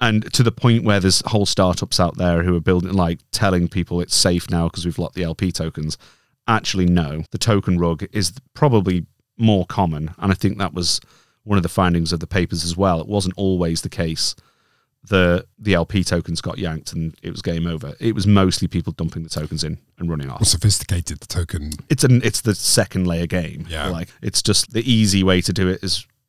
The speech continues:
Speaker 2: Yank
Speaker 1: run
Speaker 2: the
Speaker 1: away,
Speaker 2: L P.
Speaker 1: yank the
Speaker 2: Yeah.
Speaker 1: L P tokens, but, <clears throat> and largely people still think that makes you safe if it's locked in Unicrypt. And yeah, so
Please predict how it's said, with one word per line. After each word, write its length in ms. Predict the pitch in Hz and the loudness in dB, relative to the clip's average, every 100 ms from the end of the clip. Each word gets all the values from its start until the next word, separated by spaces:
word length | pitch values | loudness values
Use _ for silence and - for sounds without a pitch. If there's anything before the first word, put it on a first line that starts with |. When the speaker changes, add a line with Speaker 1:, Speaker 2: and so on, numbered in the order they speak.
| _ _ - | _ _ -10
Speaker 2:
Yank 240 | 92 90 | -6 0
Speaker 1:
run 100 | 104 | 2
Speaker 2:
the 60 | 95 | 4
Speaker 1:
away, 100 | 92 | 2
Speaker 2:
L 60 | |
P. 200 | 80 76 - | -2 -8 -4
Speaker 1:
yank 260 | 117 104 98 | 2 2 2
the 40 | 95 | 2
Speaker 2:
Yeah. 60 | |
Speaker 1:
L 100 | 90 | 2
P 180 | - 95 | 0 0
tokens, 520 | - 90 - 90 87 | 0 0 0 0 0
but, 320 | - 101 90 - _ _ - | 2 2 0 -2 _ _ 2
<clears throat> 60 | 202 135 110 - _ _ _ _ _ _ _ _ _ _ _ - | 4 6 4 -2 _ _ _ _ _ _ _ _ _ _ _ 0
and 180 | 120 107 | 2 2
largely 600 | 110 107 101 101 95 92 | 2 2 2 0 0 0
people 280 | 104 - | 0 0
still 220 | 92 101 90 | 2 2 0
think 240 | 92 92 | 0 -2
that 140 | 87 | -4
makes 240 | 82 87 - | -4 -4 -4
you 60 | |
safe 400 | 87 107 90 85 | 0 2 2 0
if 120 | - 95 | -6 -8
it's 160 | - | -6
locked 240 | 87 - - | -6 -4 0
in 100 | 90 | 2
Unicrypt. 680 | 95 90 - 90 - - - | 2 0 -2 -6 -8 -6 0
And 440 | 110 104 101 - - | 2 4 2 0 0
yeah, 180 | 107 90 - - | 2 2 -4 -6
so 400 | - 107 95 | 2 4 4